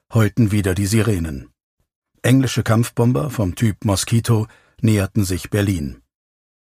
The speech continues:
Die Schäden, die sie anrichteten, waren gering, doch diese nächtlichen Angriffe zehrten an den Kräften der Menschen.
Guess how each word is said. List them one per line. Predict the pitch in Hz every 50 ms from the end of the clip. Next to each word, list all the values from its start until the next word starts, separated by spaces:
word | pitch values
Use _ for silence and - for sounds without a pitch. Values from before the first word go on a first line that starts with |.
| _ -
Die | 110 101
Schäden, | - 123 123 160 156 135 131 117 104 80 - -
die | - 107
sie | 101 104 117 -
anrichteten, | 101 104 104 110 98 - - 113 - - 107 104 98
waren | 101 95 90 98 98
gering, | 92 95 90 131 135 107 85 73 - _ _ _ _ _ _ _ -
doch | - 151 123
diese | - 185 175 147 151
nächtlichen | 135 139 139 127 - - 123 - 123 117
Angriffe | - - 113 117 113 123 113 - - 123
zehrten | 117 - - 110 95 92 - - 110 110
an | 101 98
den | 98 95
Kräften | 92 - 107 90 - - - 110
der | 98 107 110
Menschen. | 107 92 85 - - - 69 64